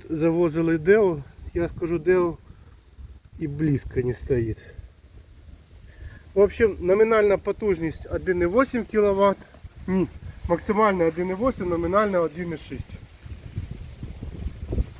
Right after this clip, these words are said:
Так, що ще по цьому інвертору сказати? Легкий, кілограм так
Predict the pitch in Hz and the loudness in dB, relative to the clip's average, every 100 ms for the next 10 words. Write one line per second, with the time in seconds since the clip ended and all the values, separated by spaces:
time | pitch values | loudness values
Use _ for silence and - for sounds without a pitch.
0 | - - - - - 240 220 - - - | -12 -12 -14 -14 2 6 8 6 2 -10
1 | - - - - - - 269 233 - 220 | -16 -18 -20 -20 -20 -14 -4 -4 0 -4
2 | 196 180 190 185 175 160 - - - - | -4 -8 -6 -6 -8 -10 -18 -20 -20 -20
3 | - - - - - - 190 185 202 175 | -20 -18 -20 -20 -20 -10 -6 4 4 4
4 | - 165 - 165 147 143 - 123 - _ | 0 -6 -6 -6 -2 -4 -4 -14 -16 _
5 | _ _ - - - - - - - - | _ _ -20 -20 -20 -20 -20 -20 -18 -6
6 | - - - - - - - - - 202 | -6 -6 -16 -20 -20 -20 -20 -18 -4 4
7 | 233 254 - 214 190 - - 190 180 170 | 4 4 0 -8 -8 -10 -14 -8 -6 -2
8 | 185 170 160 | -2 -2 -6